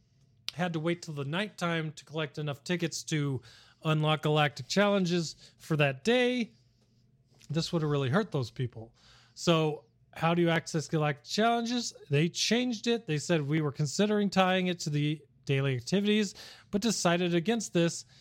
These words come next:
And now you only have to be level sixty to unlock them." So that is pretty awesome that they went and, uh, changed that. No ticket entrance.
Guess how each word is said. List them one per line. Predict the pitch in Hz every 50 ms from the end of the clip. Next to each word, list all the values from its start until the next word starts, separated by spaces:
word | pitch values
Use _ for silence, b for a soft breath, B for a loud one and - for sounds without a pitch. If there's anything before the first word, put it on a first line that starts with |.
| b b b b b
And | 147 147 147 151
now | 160 175 185 196 196 196
you | 185 170 170 180 175
only | 185 208 233 240 226 214
have | 220 214 196
to | 202
be | 175 175 180
level | 170 165 156 151 143
sixty | 127 - - 135 - - - 135 123 120 117 117 b b b b b b b -
to | - 139
unlock | 135 131 127 120 113 113 - -
them." | 123 113 110 113
So | 107 - - 160 147 139 131 117 110
that | 151 147 160 160 170 170 -
is | 165 160 156 143 -
pretty | - - - 165 160 156
awesome | 147 147 147 147 139 - 147 139
that | 127 127 123 -
they | 139 135
went | 127 135 139 135 131 _ _ b b b b b b b b -
and, | 151 139 131 131 123
uh, | 123 117 113
changed | - - - 139 131 123 110 107
that. | 117 110 110 - -
No | 143 165 196 208
ticket | 208 - - - 208 - - 139 - _ _
entrance. | - 147 135 117 113 123 113 101 - - - -